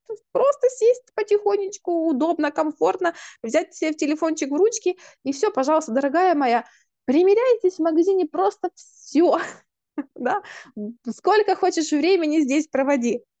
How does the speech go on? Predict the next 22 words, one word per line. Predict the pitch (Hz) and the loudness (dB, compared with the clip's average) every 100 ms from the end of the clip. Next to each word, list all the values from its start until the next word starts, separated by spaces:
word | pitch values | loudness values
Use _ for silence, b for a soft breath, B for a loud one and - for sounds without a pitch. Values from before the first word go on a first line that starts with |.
| _ | _
да? | - 587 _ B B B _ _ | -4 -4 _ B B B _ _
Всё, | - - - - | -2 -2 -2 -4
то | 311 | -4
есть, | - _ b - | -6 _ b -8
ребят, | 262 349 262 - b b | -2 0 -2 -6 b b
а, | - 220 208 - | -6 -4 -2 -6
сервис, | - - 403 277 202 170 - _ _ | -6 0 0 0 -4 -8 -12 _ _
конечно | 196 196 190 - 196 | -6 -4 -4 -8 -14
же. | - - _ _ _ _ _ _ _ _ - | -16 -20 _ _ _ _ _ _ _ _ -16
Всё, | - - 427 | -6 2 2
тебе | - 254 339 | 2 -4 -4
там | 339 285 _ | -4 -6 _
то-то, | 311 277 240 _ | -4 -4 -6 _
то-то, | 320 294 415 | -2 -2 -2
то-то, | 415 359 320 339 | -4 -2 -2 -4
ту | - 359 | 0 2
модель, | 294 226 220 226 | 2 0 -2 -2
ту | 370 | 0
модель, | 330 220 220 233 | 0 -2 -4 -4
ту | 370 | -2
модель, | 254 240 | -2 -2
всё. | 240 - 370 | -4 -4 -4